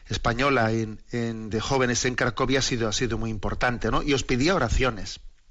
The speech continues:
Y nos hemos acordado mucho, ¿eh? Estos días, mm, de los que estabais aquí rezando por nosotros. Y como digo, pues, es de bien nacido ser agradecidos.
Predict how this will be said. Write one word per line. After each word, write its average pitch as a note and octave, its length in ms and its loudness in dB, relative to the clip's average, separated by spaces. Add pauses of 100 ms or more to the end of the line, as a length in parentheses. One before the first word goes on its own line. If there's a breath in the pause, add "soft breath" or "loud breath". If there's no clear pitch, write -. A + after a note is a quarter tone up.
(840 loud breath)
Y C3+ 160 2
nos C3 200 0
hemos A3 200 0
acordado B2+ 320 2
mucho, B2+ 360 -2
¿eh? B2 140 -10 (360)
Estos G#2+ 440 -6
días, A2 460 0
mm, A#2+ 300 -8
de A2 180 -2
los A#2 160 0
que C#3+ 80 0
estabais C3 500 2
aquí B2 360 0
rezando A#2+ 520 0
por A2+ 160 -2
nosotros. A2+ 640 0 (640 loud breath)
Y A#2+ 120 -2
como B2 220 2
digo, C#3+ 460 2 (160)
pues, A#2 240 -4
es B2+ 140 2
de B2 100 2
bien B2 220 2
nacido B2 380 2
ser B2 200 0
agradecidos. A#2 800 2